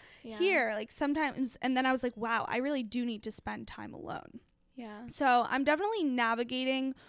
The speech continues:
Speaker 2: where I fit in between the two. I've dialed it back a lot because I got super, super burnt out in the
Speaker 1: Yeah.
Speaker 2: fall. But I'm not good at spending time alone either, though. So even
Speaker 1: <laughs>
Speaker 2: I will try to schedule, like, a night in by myself 'cause I'm like, "Nope,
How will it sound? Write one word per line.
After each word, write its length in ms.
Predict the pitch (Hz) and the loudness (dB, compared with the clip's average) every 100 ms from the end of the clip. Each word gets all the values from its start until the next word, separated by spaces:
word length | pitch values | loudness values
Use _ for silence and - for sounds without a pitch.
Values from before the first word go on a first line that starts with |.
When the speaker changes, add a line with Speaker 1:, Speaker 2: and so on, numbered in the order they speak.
| - - | -20 0
Speaker 2:
where 300 | 254 254 240 | 4 6 6
I 100 | 240 | 4
fit 220 | - 254 | 2 0
in 120 | 247 | 0
between 320 | 240 - 240 233 | -4 -4 -4 -4
the 80 | |
two. 500 | 233 - 226 226 233 - | -4 -2 2 4 4 0
I've 260 | - 226 220 - - _ | 0 0 -2 -10 -20 _
dialed 320 | - 226 233 226 | 4 6 6 2
it 120 | - | -2
back 240 | 220 220 | -2 0
a 60 | 196 | -4
lot 420 | 202 - - 120 | -4 -2 -2 -4
because 260 | 226 233 208 | -8 -8 -8
I 80 | - | -6
got 200 | - - | -6 -4
super, 720 | - - 311 277 - 240 - | -2 6 6 6 4 2 0
super 480 | - - 233 226 226 | -8 -8 -8 -2 -2
burnt 340 | 220 214 226 - | 0 -6 -6 -8
out 280 | - 208 254 - | -4 0 0 0
in 100 | 233 | -4
the 80 | 214 | -4
Speaker 1:
Yeah. 60 | |
Speaker 2:
fall. 460 | 214 170 175 254 392 _ _ - - - _ | -4 -4 0 0 -2 _ _ -20 -20 -20 _
But 480 | 277 269 254 240 - _ _ _ _ _ | 6 10 10 8 0 _ _ _ _ _
I'm 340 | 247 247 254 - _ _ _ _ _ - | 4 4 2 -2 _ _ _ _ _ 0
not 340 | 254 233 - | 4 6 4
good 120 | 226 | -2
at 100 | 214 | -2
spending 220 | - 202 208 | -4 -8 -8
time 160 | 190 | -8
alone 240 | 120 110 - | -6 -8 -8
either, 260 | 98 101 - | -8 -8 -10
though. 240 | - - - _ _ _ - - - - | -12 -12 -20 _ _ _ -20 -18 -18 -4
So 320 | - 311 294 320 | 8 10 10 10
even 360 | 330 330 370 349 | 8 10 8 10
Speaker 1:
<laughs> 40 | |
Speaker 2:
I 140 | 277 | 8
will 180 | 311 330 | 10 6
try 460 | 302 370 339 359 302 | 6 4 8 8 8
to 140 | 392 | 4
schedule, 440 | - - 262 247 294 | 2 6 6 6 2
like, 180 | 277 - | 2 2
a 80 | 262 | 0
night 340 | 247 233 247 | 2 0 -2
in 180 | - 226 | -4 -2
by 160 | 226 220 | 0 0
myself 500 | 220 214 214 202 - | -2 -2 0 0 0
'cause 120 | - | -6
I'm 100 | 233 | -4
like, 160 | 226 269 | -2 4
"Nope, 240 | 339 | 4